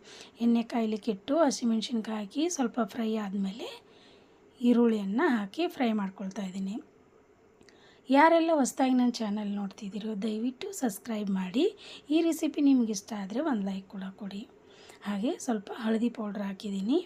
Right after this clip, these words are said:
ಹಾಕಿ ಮಿಕ್ಸ್ ಮಾಡಿ ಆದಮೇಲೆ ಇದು ಒಂದು ಸಣ್ಣ ಟೊಮೆಟೊ ಕಟ್ ಮಾಡಿ ಇಟ್ಟಿದ್ದೆ, ಅದನ್ನು ಹಾಕಿದ್ದೀನಿ. ಇದು ಆಪ್ಷನಲ್ಲು, ಬೇಕಂದರೆ ಹಾಕ್ಬೋದು, ಇಲ್ಲಾಂದರೆ ಟೊಮೆಟೊ ಹಾಕದಿದ್ರೂ ಕೂಡ ಆಗುತ್ತೆ. ಆಮೇಲೆ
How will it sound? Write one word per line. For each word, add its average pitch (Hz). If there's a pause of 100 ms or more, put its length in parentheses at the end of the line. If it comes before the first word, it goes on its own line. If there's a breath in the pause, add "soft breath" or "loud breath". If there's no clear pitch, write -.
(520 loud breath)
ಹಾಕಿ 220 (160)
ಮಿಕ್ಸ್ -
ಮಾಡಿ 208 (100)
ಆದಮೇಲೆ 202 (920 soft breath)
ಇದು 240 (500)
ಒಂದು 220
ಸಣ್ಣ 240
ಟೊಮೆಟೊ 214
ಕಟ್ 202
ಮಾಡಿ 208
ಇಟ್ಟಿದ್ದೆ, 214
ಅದನ್ನು 233
ಹಾಕಿದ್ದೀನಿ. 202
ಇದು 320 (160)
ಆಪ್ಷನಲ್ಲು, 233 (580 loud breath)
ಬೇಕಂದರೆ 262
ಹಾಕ್ಬೋದು, 226 (280)
ಇಲ್ಲಾಂದರೆ 220
ಟೊಮೆಟೊ 220
ಹಾಕದಿದ್ರೂ 214
ಕೂಡ 233 (320)
ಆಗುತ್ತೆ. 202 (800 loud breath)
ಆಮೇಲೆ 202